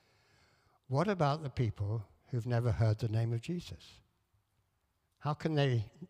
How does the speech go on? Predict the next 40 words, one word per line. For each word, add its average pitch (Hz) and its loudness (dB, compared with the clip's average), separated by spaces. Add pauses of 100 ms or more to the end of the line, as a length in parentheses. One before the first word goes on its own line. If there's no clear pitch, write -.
(120)
reject 123 -4
a 113 0
Jesus 110 -2
they've 113 -4
never 113 0
heard 156 -2
of? 87 -18 (760)
What 113 -2
about 113 2
people 131 2
in 135 2
Old 143 0
Testament 180 -6
times? 82 -8 (920)
What 127 -6
about 113 2
people 135 2
who 123 4
live 120 0
in 123 0
the 123 0
jungle 135 2
of 123 0
Borneo? 135 -6 (1040)
Well, 147 0
if 151 -2
you 240 -2
read 208 -2
the 151 -2
first - 0
chapters 135 -2
of 113 -4
Romans, 110 -4 (1040)
you'll 127 -2
find 165 -2
that 131 -4
God 170 -4
says 127 -2
there 123 -2
are 120 -2